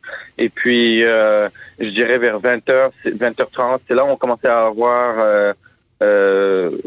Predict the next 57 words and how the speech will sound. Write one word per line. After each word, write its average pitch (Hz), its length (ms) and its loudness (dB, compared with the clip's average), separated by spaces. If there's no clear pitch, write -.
ben, 92 320 -2
on 92 60 -6
commençait 120 240 -4
à - 20 2
voir 113 100 2
les 113 120 -2
informations 113 360 -4
concernant 110 360 -2
les 110 120 -2
victimes. 131 380 -4
Et 113 60 -2
là, 120 120 0
on 123 100 0
a - 80 -6
tout - 100 -18
de - 40 -20
suite 120 100 -12
compris 127 280 -2
plus 143 280 -6
d'une 113 220 -2
dizaine 123 420 -2
de, 110 300 0
de 107 160 -2
morts, 123 440 2
plusieurs, 120 360 0
euh, 104 320 2
pl-, - 260 -14
plusieurs 123 260 0
blessés. 113 540 -2
C'est 120 80 0
là, 127 240 2
à 117 60 -4
ce - 100 -8
moment-là, 110 280 0
qu'on 113 140 -4
a 107 40 -6
compris - 340 -6
que, 107 240 0
ça 110 80 0
y 113 140 0
est, 117 140 2
il 107 140 0
vient 113 120 -2
d'avoir 110 260 -2
quelque 107 220 -6
chose, 117 360 -2
une 107 240 -2
vraie 113 180 -2
tuerie 110 380 -2
de 92 120 -8
masse, 117 180 0
euh, 101 160 2
chez 127 120 0
nous. 120 440 2
Euh, 104 140 2
euh, 95 640 0
je, 104 380 -2